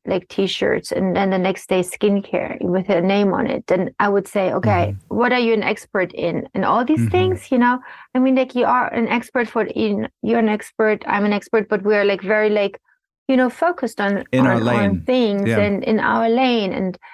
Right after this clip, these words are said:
Speaker 1: yeah, we have also all kinds of other ideas, but, you know, I know this the best and you know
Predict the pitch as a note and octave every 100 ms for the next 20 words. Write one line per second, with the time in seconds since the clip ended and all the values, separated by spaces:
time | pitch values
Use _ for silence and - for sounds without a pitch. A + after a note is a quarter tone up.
0 | - _ _ C4 B3+ G#3+ G#3 G3 A3+ A3+
1 | A3+ - F#3 A3 G#3 G3 F#3+ G#3 A#3+ G#3+
2 | F3+ G#3 G3+ G3+ G3 - G#3+ G3+ G3 -
3 | - - G#3 G#3 G#3 G3+ G3+ - G3+ A3+
4 | A3+ - F#3+ F#3+ F#3